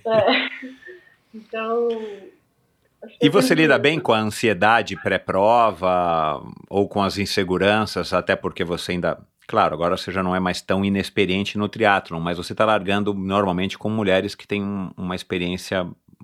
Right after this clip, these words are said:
Speaker 2: maior,
Speaker 1: Aham.
Speaker 2: principalmente no cenário internacional, né? É... você lida bem ou você,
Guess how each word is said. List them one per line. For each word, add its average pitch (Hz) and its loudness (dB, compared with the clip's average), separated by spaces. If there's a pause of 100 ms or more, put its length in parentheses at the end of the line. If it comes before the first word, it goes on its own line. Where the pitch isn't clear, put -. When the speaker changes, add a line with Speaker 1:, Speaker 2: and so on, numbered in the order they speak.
Speaker 2:
maior, 92 2
Speaker 1:
Aham. - -6 (120)
Speaker 2:
principalmente 113 -2
no 113 -2
cenário 113 0
internacional, 107 -2 (260)
né? 98 -4 (460)
É... 82 0 (1120)
você 107 0
lida 139 6
bem 147 4
ou 120 2
você, 107 -2